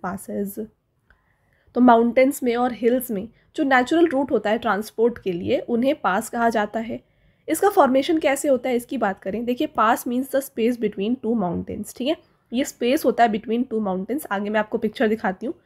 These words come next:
which is buried downwards। This structure is mostly formed due to the river flowing from the mountains। Apart from this, earthquake, volcanoes, ground shift, meteor falls are also some of the reason for the formation of passes। तो यहाँ पे फ्रेंड्स इसका जो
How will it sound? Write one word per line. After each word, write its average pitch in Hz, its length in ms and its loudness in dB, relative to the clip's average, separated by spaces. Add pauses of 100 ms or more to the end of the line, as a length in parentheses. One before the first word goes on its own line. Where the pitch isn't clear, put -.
(280)
which 294 160 2
is 311 160 4
buried 226 320 4 (180)
downwards। 190 500 -2 (400)
This 330 260 4
structure 302 320 2
is 311 140 0
mostly 247 360 0
formed 226 320 -4
due 214 80 -2
to 220 140 -4
the 240 120 0
river 185 280 0
flowing 220 360 -2
from 208 260 0
the 214 120 2
mountains। 190 500 -2 (320)
Apart 254 340 2
from 339 220 2
this, 233 260 0
earthquake, 214 560 -4 (140)
volcanoes, 220 640 0 (200)
ground 269 300 2
shift, - 320 -4 (320)
meteor 285 400 4
falls 247 360 2
are 233 160 4
also 214 360 0
some 254 160 -2
of 226 80 -4
the 247 140 0
reason 233 320 -2
for 196 100 -2
the 214 140 -2
formation 190 500 -6
of - 80 -12 (140)
passes। 196 340 -8 (640)
तो 269 40 6
यहाँ 294 120 6
पे 339 80 2
फ्रेंड्स 330 220 2
इसका 311 220 0
जो 311 100 2